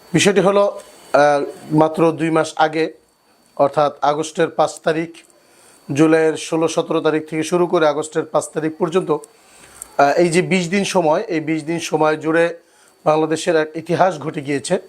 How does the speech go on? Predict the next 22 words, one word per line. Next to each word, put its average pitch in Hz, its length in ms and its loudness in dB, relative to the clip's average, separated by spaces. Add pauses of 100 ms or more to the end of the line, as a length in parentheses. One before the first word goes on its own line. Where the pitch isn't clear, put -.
(560)
সেই 202 480 0
ইতিহাসের 185 580 2
সাক্ষী - 440 0
যারা 160 240 2
হয়েছেন, 165 420 0 (580)
আহ, 139 180 4
যারা 151 260 2
জীবন 156 380 -2
দিয়েছেন, 160 420 0
শাহাদাত 156 400 0
বরণ 143 260 -4
করেছেন 175 400 0 (600)
এবং 196 420 2 (120)
যারা 165 380 2
পঙ্গুত্ব 170 540 -2
বরণ 160 260 0
করেছেন, 151 480 -4 (480)
এই 175 80 4
সমস্ত 202 360 0
ব্যক্তিদের 185 520 0
ব্যাপারে 170 520 -2
ইসলামের, 175 520 -2